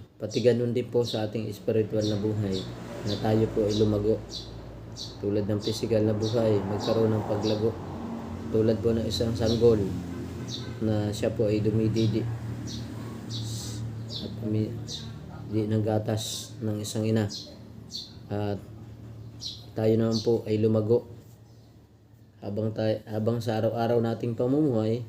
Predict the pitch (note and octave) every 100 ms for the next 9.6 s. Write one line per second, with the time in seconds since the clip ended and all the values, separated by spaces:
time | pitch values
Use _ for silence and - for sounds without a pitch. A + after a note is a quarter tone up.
0 | - - - G#2+ G#2+ G#2+ - G#2+ G#2+ G#2
1 | G#2 G2 G#2+ - - - - - - -
2 | - - G#2+ G#2 - - - - - -
3 | - - - - - - - - - -
4 | - - - - - - - - - -
5 | - - - G#2 A2 A2+ A2+ A2 G#2 A2+
6 | A2 G#2 - G#2+ G#2+ G#2+ G2+ G2 - -
7 | - G#2+ G2+ G#2+ G#2 G2 G2+ G2+ G2 G2
8 | G2 G2 G2 G2 F#2+ F#2+ F#2 F#2+ G2 F#2
9 | F2+ G#2 - G#2 G#2 F2+